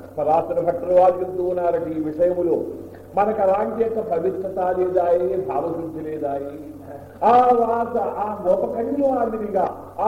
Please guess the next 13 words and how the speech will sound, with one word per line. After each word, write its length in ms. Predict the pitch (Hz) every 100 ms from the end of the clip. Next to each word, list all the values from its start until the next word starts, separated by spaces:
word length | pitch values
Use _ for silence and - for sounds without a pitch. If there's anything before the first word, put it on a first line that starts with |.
| 226
సర్వేశ్వరుడు 640 | 202 208 247 262 269 269 254
అవతరించిన 540 | 254 254 254 254 247 247
కాలంలోనూ 540 | 226 233 233 226 220 220 185
అవతరించకపోతివి, 1040 | 170 147 151 160 165 165 175 175 180 196 220 - - 147 139 180
ఆ 40 | 233 214
అండాలు 440 | 233 277 277 262 254
మాదిరిగా 500 | 247 233 233 233 226 214 208 - - -
అటువంటి 360 | 240 277 269 262 247
యొక్క 160 | - -
భక్తి 260 | 208 208 262 269
ప్రకటనము 580 | 262 247 240 247 226 220
లేకపోయే 580 | 220 202 208 202 190 190 208 - - - -
మనకన్నా 400 | 202 202 214